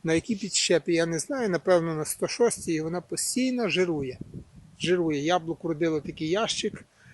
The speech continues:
такий з-під мандаринів, той пластмасовий. А дивіться, яка вона яблуня, як вона жирує. От пагони,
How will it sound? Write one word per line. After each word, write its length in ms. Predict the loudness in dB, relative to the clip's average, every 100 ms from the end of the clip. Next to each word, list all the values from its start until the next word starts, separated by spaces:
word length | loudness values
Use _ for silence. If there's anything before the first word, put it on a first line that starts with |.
| -20 _ -20 _ _
такий 280 | -4 -2
з-під 340 | -4 -6 -10 -8
мандаринів, 640 | 0 2 4 8 8 8 4
той 240 | 2 0 0 -10 -8 -2
пластмасовий. 800 | 0 4 4 4 4 2 0 -16 -20 -20 -8
А 100 | -2
дивіться, 340 | 0 2 2
яка 200 | 2 2
вона 220 | 2 2
яблуня, 480 | 2 0 -2 -8 -12 -10 2
як 260 | 4 4
вона 180 | 0 -2
жирує. 400 | 0 0 0 0
От 240 | -2 0
пагони, 400 | 6 6 6 -2